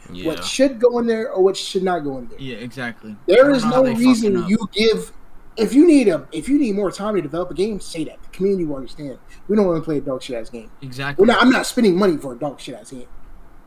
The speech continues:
Speaker 2: You understand what I'm saying?
Speaker 1: Yeah,
Speaker 2: So,
Speaker 1: yeah, yeah.
Speaker 2: that game came out broken. It did when it, when they released ranked play.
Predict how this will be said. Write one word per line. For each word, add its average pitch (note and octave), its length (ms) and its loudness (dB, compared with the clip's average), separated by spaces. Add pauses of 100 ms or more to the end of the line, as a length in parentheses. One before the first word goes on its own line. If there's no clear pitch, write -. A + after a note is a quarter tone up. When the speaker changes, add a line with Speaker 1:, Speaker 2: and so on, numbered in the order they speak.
(880)
Speaker 2:
You F3+ 140 4
understand G3 200 2
what - 20 2
I'm F#3 60 0
saying? G3+ 300 -4 (360)
Speaker 1:
Yeah, - 140 -4
Speaker 2:
So, G3 240 6
Speaker 1:
yeah, F#2+ 240 -4
yeah. - 60 -14 (160)
Speaker 2:
that A3 160 2
game A3+ 220 4
came G#3 300 2
out F#3 260 0
broken. A3 560 2 (560)
It E3 140 0
did E3+ 220 4
when E3+ 160 2
it, D#3 100 -2
when D#3+ 100 0
they E3 100 4
released D3+ 360 0
ranked F3+ 360 -2
play. A#3+ 360 0